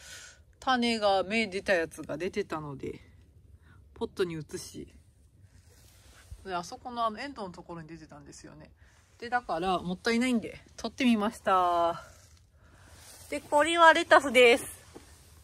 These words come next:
ベビーレタスミックスだったっけな。ミックスレタスか。まあ、なんかいろんな種類のレタスの種がボヒャって出てくる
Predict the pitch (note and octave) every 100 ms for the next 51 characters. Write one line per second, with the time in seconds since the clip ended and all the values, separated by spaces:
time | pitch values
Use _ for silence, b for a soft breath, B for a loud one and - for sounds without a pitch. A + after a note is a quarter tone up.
0 | - - b b b b _ - G3+ A3
1 | G3+ B3+ B3+ B3+ B3+ B3+ B3+ B3+ - -
2 | A#3+ A#3 A#3 - F#3+ D#3+ - - F3 F#3
3 | - - _ _ b b b b - G#3
4 | G#3 - C4+ F#4 F#4+ A#3+ - - - -
5 | _ - b b - G3 G#3+ G3 F#3 G3+
6 | G#3+ A3 A3 - - - - B3 G#3 D#3+
7 | D#3 C#3+ F3 F3+ - D#3 D#3 - b b
8 | b b G#3 G3+ A#3 G3+ D3+ D3+ E3 E3+
9 | B3+ - E3+ F#3 F#3+ - D#3+ D3+ D#3